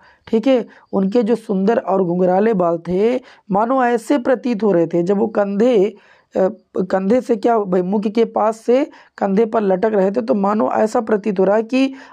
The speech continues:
अमृत पान है तो नन्हे बादल सागर तल को स्पर्श करने की कोशिश कर रहे हों, ऐसा प्रतीत हो रहा था। "और उस मुख पर वह मुस्कान, रक्त किसले पर ले विश्राम।"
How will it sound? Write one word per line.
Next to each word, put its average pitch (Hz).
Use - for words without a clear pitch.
अमृत 220
पान 240
है 226
तो 226
नन्हे 208
बादल 185
सागर 208
तल 220
को 202
स्पर्श 202
करने 175
की 175
कोशिश 160
कर 156
रहे 151
हों, 147
ऐसा 185
प्रतीत 156
हो 156
रहा 143
था। 147
"और 214
उस 208
मुख 196
पर 190
वह 180
मुस्कान, 170
रक्त 202
किसले 180
पर 175
ले 156
विश्राम।" 147